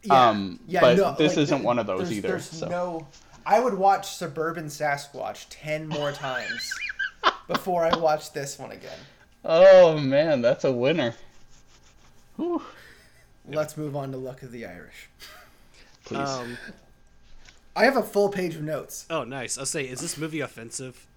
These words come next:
Speaker 3: to anyone? 'Cause I saw a guy
Speaker 2: Uh,
Speaker 3: in a poncho and
Speaker 1: that's
Speaker 3: a
Speaker 1: what I
Speaker 3: sombrero.
Speaker 1: wondered.
Speaker 3: Like, I saw a guy in a, a poncho and a sombrero, like, immediately into this movie, and I'm like,
Speaker 1: My
Speaker 3: "Wait a second."
Speaker 1: first note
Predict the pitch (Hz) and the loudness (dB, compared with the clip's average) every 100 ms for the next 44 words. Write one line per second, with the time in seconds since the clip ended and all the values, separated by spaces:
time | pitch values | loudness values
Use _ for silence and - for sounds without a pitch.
0 | _ - - 160 160 156 156 - _ - | _ -18 -10 -8 -8 -8 -12 -14 _ -20
1 | - - _ - - - - 196 180 254 | -20 -20 _ -20 -20 -14 -4 -2 0 4
2 | 170 165 156 151 165 - 175 175 196 214 | 8 10 8 6 -2 -6 -6 -6 0 4
3 | 302 359 339 294 262 240 - - - - | 4 6 6 8 4 2 0 -8 -14 -20
4 | - - 165 175 220 185 190 165 - 147 | -20 -14 -6 -4 -4 -6 -6 -6 -10 -12
5 | 175 185 190 147 165 131 135 127 123 127 | -10 -8 -8 -8 -8 -8 -8 -10 -12 -14
6 | 143 165 143 147 143 127 131 120 123 123 | -12 -12 -12 -10 -12 -12 -16 -14 -12 -10
7 | 117 214 285 277 277 - - - 240 - | 0 4 6 6 4 2 -4 -4 -14 2
8 | 320 320 330 - - - - 190 196 233 | 4 6 4 -2 -8 -12 -8 -2 2 6
9 | 320 285 180 - | 8 6 2 -12